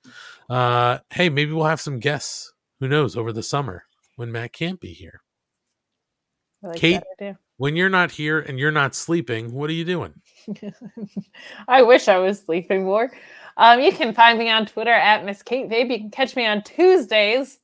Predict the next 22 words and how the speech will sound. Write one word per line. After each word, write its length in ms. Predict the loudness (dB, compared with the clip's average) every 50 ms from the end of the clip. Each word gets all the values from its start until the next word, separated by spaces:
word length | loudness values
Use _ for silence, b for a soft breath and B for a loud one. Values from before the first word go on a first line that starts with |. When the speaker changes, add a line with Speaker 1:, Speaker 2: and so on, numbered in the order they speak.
| _ _ _ _ _ _ _ _ _ _ _ _ _ _ _ _ -20 -20 _ _ _
Speaker 2:
doing 240 | -4 0 0 0 0
whatever 260 | 0 0 0 0 0
the 120 | -2 -8 -12 _ _ _ _ -8
fuck 320 | -2 0 0 0 -2 -4
we 140 | -6 -6 -4
do 300 | -4 -4 -4 0 0 2
after 340 | 2 2 0 0 0 0 0
<laughs> 0 |
N 160 | 0 0 -4
X 300 | -6 -8 -8 -8 -8 -2
T 200 | 2 2 2 2
two 280 | 2 0 -2 -2 -2 -2
point 320 | 0 0 0 0 0 -2 -2
oh. 360 | -2 0 2 2 0 -2 -4 -10 B B B -18 -16 -16 -14 -14 -10 -4 B
It's 200 | -2 -2 -2 -2
mostly 380 | -2 -2 -2 -2 -2 -4 -4
a 80 | -2 -2
weird 220 | -2 -2 -4 -4
variety 480 | -2 -2 0 2 2 0 0 -2 -6 -8
show 240 | -8 -8 -8 -8 -6
now. 320 | -4 -4 -4 -4 -4 -6 -10 b b b b b b b _
Uh, 920 | 0 2 4 4 4 4 2 2 0 0 0 2 2 2 4 4 2 2 0